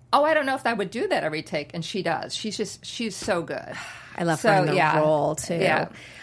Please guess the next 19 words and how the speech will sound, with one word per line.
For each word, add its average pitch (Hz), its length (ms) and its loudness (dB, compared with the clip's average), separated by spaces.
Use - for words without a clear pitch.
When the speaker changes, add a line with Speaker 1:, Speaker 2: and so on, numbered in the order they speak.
Speaker 2:
That, 277 260 6
and, 277 180 2
you 285 60 6
know, 285 100 4
and 269 160 4
I 269 60 4
think 359 220 -2
that's, - 340 2
that's 240 260 4
something 233 320 2
that's 190 200 -2
really 190 180 2
important. 196 340 2
It's 185 120 -4
coming 262 360 4
up 240 140 2
in 233 120 4
Emmy 196 360 2
season. 165 640 2